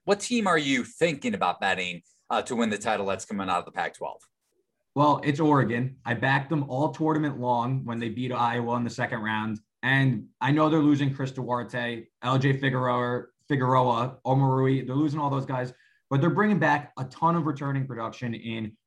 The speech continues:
Speaker 2: Richardson, Eric Williams, Dante, Kepnang. And then they're bringing in a great transfers like Jacob Young from Eli's Rutgers team, Davion Harmon, Guerrier from Syracuse,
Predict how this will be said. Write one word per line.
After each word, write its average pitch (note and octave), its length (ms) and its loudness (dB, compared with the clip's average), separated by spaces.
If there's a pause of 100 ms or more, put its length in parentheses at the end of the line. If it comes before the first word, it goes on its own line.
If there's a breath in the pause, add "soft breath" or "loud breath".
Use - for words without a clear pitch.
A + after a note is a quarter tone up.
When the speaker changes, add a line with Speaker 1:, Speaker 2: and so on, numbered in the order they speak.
(100)
Speaker 2:
Richardson, C3+ 800 0 (280)
Eric C3+ 280 2
Williams, C3 540 0
Dante, C3+ 800 -4 (220)
Kepnang. C#3 640 -2 (220 loud breath)
And D3+ 100 2
then E3+ 60 4
they're E3 100 4
bringing F3 280 0
in E3+ 100 2
a C#3 80 0
great D#3 380 -2
transfers C#3 680 -4
like G#2+ 120 -6
Jacob B2 320 -2
Young B2+ 220 0
from A#2+ 180 -4
Eli's B2 300 -2
Rutgers B2 400 -4
team, B2+ 440 -2 (220)
Davion C3+ 380 2
Harmon, C3 600 2 (100)
Guerrier C3+ 420 0
from B2+ 120 -8
Syracuse, C3 640 -4